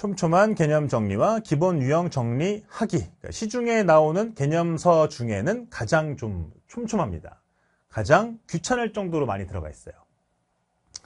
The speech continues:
그리고 가장 교과서다운 개념, 이거는 천 문제 이상의 문제풀이로 실력을 더욱 업시킨다.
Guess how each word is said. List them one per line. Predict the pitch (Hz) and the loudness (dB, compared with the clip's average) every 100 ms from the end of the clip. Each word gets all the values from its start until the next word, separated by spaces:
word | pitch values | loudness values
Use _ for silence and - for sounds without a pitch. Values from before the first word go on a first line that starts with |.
| - _ _ | -20 _ _
그리고 | 107 98 | -4 0
가장 | 110 160 214 | 4 6 6
교과서다운 | 202 147 143 131 110 95 90 | 4 2 2 2 2 0 0
개념, | 92 85 160 233 262 | -4 -2 0 -2 -6
이거는 | - 98 90 90 | -8 -6 -6 -4
천 | 247 240 233 - _ | -2 -2 -4 -10 _
문제 | 143 143 151 147 | -4 0 2 0
이상의 | 123 165 160 170 | 0 0 2 0
문제풀이로 | 117 117 113 110 95 175 247 | -2 -4 -4 -4 -2 -2 -4
실력을 | - 190 156 147 208 | -6 -2 -2 -2 -4
더욱 | 202 113 113 | -4 -4 -4
업시킨다. | 101 - - - 85 90 | -10 -10 -12 -8 -6 -6